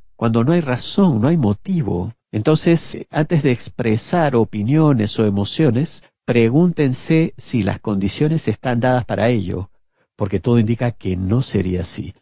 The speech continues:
En suma, lo mejor será tener una actitud neutral.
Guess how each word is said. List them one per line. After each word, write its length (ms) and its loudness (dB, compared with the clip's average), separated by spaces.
En 140 2
suma, 480 0
lo 160 2
mejor 340 2
será 480 0
tener 440 2
una 240 0
actitud 560 0
neutral. 800 -4